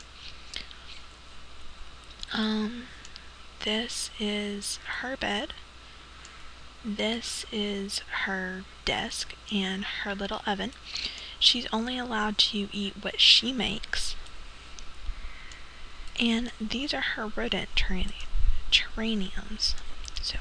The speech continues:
we're gonna stock those with Gus and, is Gus? Oh, I can't remember what the other one's name is. I'll have to look that up before the next episode, or you can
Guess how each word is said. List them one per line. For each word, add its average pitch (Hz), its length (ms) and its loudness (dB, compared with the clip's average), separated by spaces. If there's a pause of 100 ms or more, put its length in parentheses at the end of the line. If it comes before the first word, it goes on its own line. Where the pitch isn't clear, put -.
we're - 80 2
gonna - 180 6
stock - 400 8
those 208 340 4
with - 240 -2 (220)
Gus - 560 2 (160)
and, 208 640 0 (1120)
is 214 180 2 (140)
Gus? - 680 -2 (560)
Oh, 277 320 2
I 240 100 0
can't 240 240 0
remember 220 320 -6
what 208 200 -8
the 202 120 -6
other - 120 -8
one's - 240 -8
name - 280 -10
is. - 120 -8 (420)
I'll 240 80 2
have 240 180 0
to - 80 -2
look - 180 -4
that 202 180 -2
up - 220 -6
before 208 560 -8 (880)
the 208 160 0
next - 280 -2
episode, 208 600 0
or 196 340 -4 (880)
you 202 180 2
can 196 260 -4